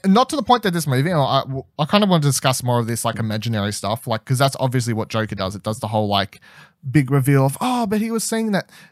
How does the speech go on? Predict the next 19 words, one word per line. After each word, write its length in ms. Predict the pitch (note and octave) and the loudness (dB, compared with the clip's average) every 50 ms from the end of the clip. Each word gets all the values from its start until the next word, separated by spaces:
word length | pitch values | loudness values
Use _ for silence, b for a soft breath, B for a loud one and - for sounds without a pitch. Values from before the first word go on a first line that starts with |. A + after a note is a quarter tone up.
| B B _ _ - | B B _ _ -14
Uh, 200 | C#3+ - - C#3 | -14 -12 -10 -8
uh, 260 | C#3 C#3 C3 C#3 B2+ | -6 -4 -4 -4 -4
Taxi 300 | - - G#3+ G#3 - A#3 | -2 -2 -2 -2 0 0
Driver 240 | G3+ G#3+ G#3 G3 F3+ | 2 2 2 2 4
doesn't 240 | F3 F#3 E3+ D3+ C#3+ | 2 2 2 2 2
do 160 | C3+ D3 C3+ | 4 4 4
that. 300 | A#2 B2+ D3 G3+ C4 - _ _ _ - | 6 6 4 4 2 0 _ _ _ -4
Taxi 260 | - D#3+ D3+ - F#3 | -2 -2 0 0 2
Driver 280 | D#3 E3+ D#3+ D#3 D#3 | 4 4 4 4 2
does 260 | D3 D3+ C#3+ C#3 B2+ - - | 2 4 2 2 2 0 2
unreliable 600 | B2 C3+ C#3 C#3 C3+ C3+ B2+ C3 C3 C3 C3 C3 | 4 4 6 6 6 6 6 6 6 6 4 2
narrator 540 | B2 A#2+ A#2+ A#2+ B2 B2+ B2 B2+ B2+ A#2+ A#2+ | 0 0 2 2 4 4 4 4 4 2 0
too, 340 | - - C3+ B2 B2+ B2 A#2 | 0 0 2 2 2 2 0
because 260 | - B2 - E3+ F3 | 0 0 0 2 2
it's 120 | A#3 G#3+ A#3 | 2 0 2
all 120 | A3 G#3+ | 2 4
his 180 | G3 F#3+ F3 C3+ | 4 2 2 0
journal 340 | - G#3 C3 C3 C3+ C#3+ C#3+ | 0 -2 -2 0 0 0 -2
entries. 380 | D#3 D3+ - E3+ F#3+ B3+ B3+ | -2 -4 -4 -6 -6 -6 -8